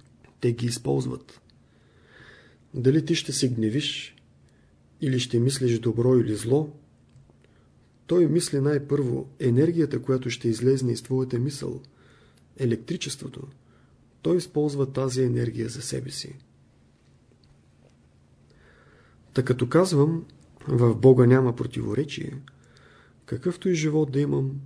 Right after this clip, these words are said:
няма противоречие за него. Бог застъпва за нашето право, казва: "Той, което ти правиш, не е добре за твоето развитие."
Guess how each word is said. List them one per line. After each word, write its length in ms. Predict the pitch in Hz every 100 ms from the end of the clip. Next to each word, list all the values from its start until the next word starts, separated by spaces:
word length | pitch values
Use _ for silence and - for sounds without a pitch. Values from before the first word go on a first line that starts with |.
| - _ _ _ _ _ -
няма 460 | 113 110 143 143 139
противоречие 840 | 135 - 113 104 120 127 127 110
за 160 | 107 107
него. 340 | 120 135 - - - _ _ - - - - _ _ _ _ _ _ _ 131
Бог 300 | 110 180 170
застъпва 520 | 139 135 165 - 139
за 140 | 123
нашето 460 | 127 143 123 120 113
право, 300 | 139 127 127
казва: 480 | - 135 127 117 - - _ _ _ _ _ _ _ -
"Той, 200 | 139 135
което 340 | 139 139 131
ти 180 | 127 139
правиш, 680 | 139 139 139 131 - - _ _ - _ -
не 200 | 123 139
е 80 | 175
добре 300 | 143 131 127
за 140 | 113
твоето 380 | 120 123 120 120
развитие." 560 | 113 104 113 - -